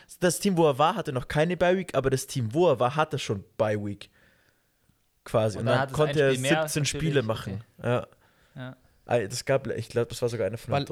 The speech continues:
Speaker 3: das war le-,
Speaker 1: Dolphins.
Speaker 3: das war letztes Jahr, glaub ich,
Speaker 1: Letztes
Speaker 3: oder?
Speaker 1: oder vorletztes Jahr, genau.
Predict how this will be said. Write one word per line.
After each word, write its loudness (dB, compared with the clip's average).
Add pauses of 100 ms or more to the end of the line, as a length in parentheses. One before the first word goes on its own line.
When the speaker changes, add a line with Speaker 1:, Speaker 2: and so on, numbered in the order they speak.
Speaker 3:
das -4
war 2
le-, 0
Speaker 1:
Dolphins. -6
Speaker 3:
das -14
war 0
letztes -6
Jahr, -4
glaub -6
ich, -4
Speaker 1:
Letztes 0
Speaker 3:
oder? -6
Speaker 1:
oder -4
vorletztes -4
Jahr, -2
genau. -6